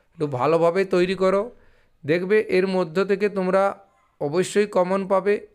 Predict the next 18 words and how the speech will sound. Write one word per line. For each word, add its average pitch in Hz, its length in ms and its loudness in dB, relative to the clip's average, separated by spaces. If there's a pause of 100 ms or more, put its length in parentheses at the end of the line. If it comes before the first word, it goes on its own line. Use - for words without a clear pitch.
(440)
পরের 165 300 0
ভিডিওতে 190 420 2
তিন 175 200 -4
নাম্বারের 175 420 0
প্রশ্ন 185 420 -4
দেব। 190 360 -2 (420)
এখন 175 360 -2
থেকে 190 200 -2
ভালোভাবে 170 500 0
প্রিপারেশন 180 580 -2
নিলে 190 300 0
অবশ্যই 165 580 -2
তোমরা 180 400 -2
ভালোভাবে, 165 760 -2
তোমাদের 160 360 -2
ভালোভাবে 151 460 0
পরীক্ষা 175 440 -2
হবে। 180 180 -4